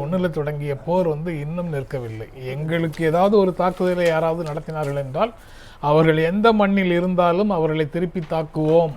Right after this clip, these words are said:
அப்படின்னு அனைத்து இறையாண்மைகளையும் தூக்கி எறிஞ்சிட்டு, "எங்களுடைய பழி வாங்கும் நடவடிக்கையை, எங்களுடைய பழி தீர்க்கும் நடவடிக்கையை யாராலும் தடுக்க முடியாது" அப்படிங்கிற ஒரு தியரியை முன் வச்சு நாடுகள் செயல்பட தொடங்கியதற்கு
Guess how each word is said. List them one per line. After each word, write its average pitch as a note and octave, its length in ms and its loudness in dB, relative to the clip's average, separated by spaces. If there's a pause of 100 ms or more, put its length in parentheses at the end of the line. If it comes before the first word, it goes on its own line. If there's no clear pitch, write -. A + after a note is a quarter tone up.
அப்படின்னு D3+ 760 -4
அனைத்து E3 680 -2
இறையாண்மைகளையும் F3+ 1040 -2 (580)
தூக்கி G3 360 -2
எறிஞ்சிட்டு, E3 480 -4 (680)
"எங்களுடைய E3+ 580 4
பழி F#3 300 4
வாங்கும் G3 480 2
நடவடிக்கையை, E3 720 0
எங்களுடைய D#3 420 0
பழி E3 240 0
தீர்க்கும் F3 360 -2
நடவடிக்கையை D#3+ 680 0
யாராலும் D#3+ 500 0
தடுக்க D#3+ 340 -4
முடியாது" C#3+ 720 -2
அப்படிங்கிற D3 400 -6
ஒரு C#3+ 240 -4
தியரியை E3+ 560 0 (260)
முன் D#3 220 -8
வச்சு E3+ 440 -2 (520)
நாடுகள் E3+ 560 2
செயல்பட F3 480 0
தொடங்கியதற்கு D#3 720 -6